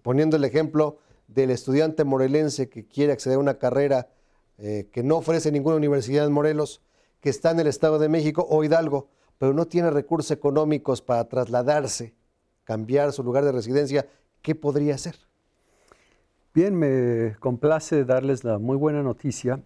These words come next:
Speaker 2: de que ya con casi dos años la Universidad Abierta y a
Speaker 1: Ujú.
Speaker 2: Distancia de México, que opera la Secretaría de Educación Pública en línea, de manera gratuita,
Speaker 1: Sí.
Speaker 2: con veinte programas educativos de licenciatura,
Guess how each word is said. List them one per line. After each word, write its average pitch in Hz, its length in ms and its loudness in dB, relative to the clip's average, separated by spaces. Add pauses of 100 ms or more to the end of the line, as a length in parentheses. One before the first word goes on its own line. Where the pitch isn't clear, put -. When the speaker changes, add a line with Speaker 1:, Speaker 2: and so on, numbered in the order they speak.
Speaker 2:
de 110 360 -8
que 98 360 -6 (140)
ya 113 460 -2 (260)
con 101 180 -16
casi 127 360 -2
dos 123 280 -2
años 117 300 -2
la 113 140 0
Universidad 107 680 -2 (100)
Abierta 117 580 -4
y 113 120 -6
a 107 40 -4
Speaker 1:
Ujú. 98 100 -6
Speaker 2:
Distancia 113 800 -6
de 104 180 -12
México, 123 500 -12 (680)
que - 100 -8
opera 120 280 2
la 117 100 4
Secretaría 107 480 -4
de 113 60 2
Educación 110 400 -8
Pública 113 720 0
en 110 160 -2
línea, 135 360 4 (960)
de 123 200 0
manera 123 320 0
gratuita, 123 500 -2
Speaker 1:
Sí. 113 280 -20 (500)
Speaker 2:
con 113 560 0
veinte 139 320 0
programas 113 500 0
educativos 110 560 -4
de 110 100 0
licenciatura, 110 880 -2